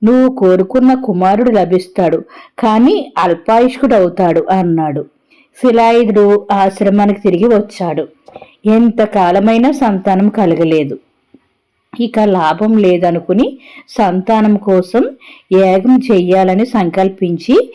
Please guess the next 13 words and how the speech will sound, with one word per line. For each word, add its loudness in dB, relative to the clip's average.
యజ్ఞగుండాన్ని 0
తవ్వుతున్నాడు. -4
విచిత్రంగా 0
అందులో 2
ఒక 0
బాలుడు 0
కనిపించాడు. -4
చూడచక్కని 0
రూపురేఖలు, 0
అందచందాలు, 0
శరీర 2
సౌష్టము -2
కలిగి 0